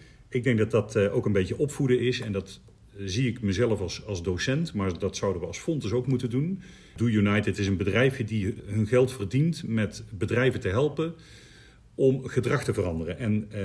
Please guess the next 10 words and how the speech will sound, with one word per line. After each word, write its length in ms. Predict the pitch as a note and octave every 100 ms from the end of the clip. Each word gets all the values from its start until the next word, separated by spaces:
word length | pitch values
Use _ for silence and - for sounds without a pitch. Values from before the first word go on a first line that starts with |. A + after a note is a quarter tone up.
| F#2+
het 140 | G#2 G2+
enige 340 | - A3+ E3 A#2
waar 200 | G#2 F#2
zij 120 | F#2+
mee 140 | F2+
bezig 200 | E2 D3+
zijn, 380 | C#3 A#2+ F#2+ G2
zijn 220 | G2+ F2+
drie 240 | F2 B2 D3+
werkwoorden. 580 | B2 F2 D#2+ D#2 D2+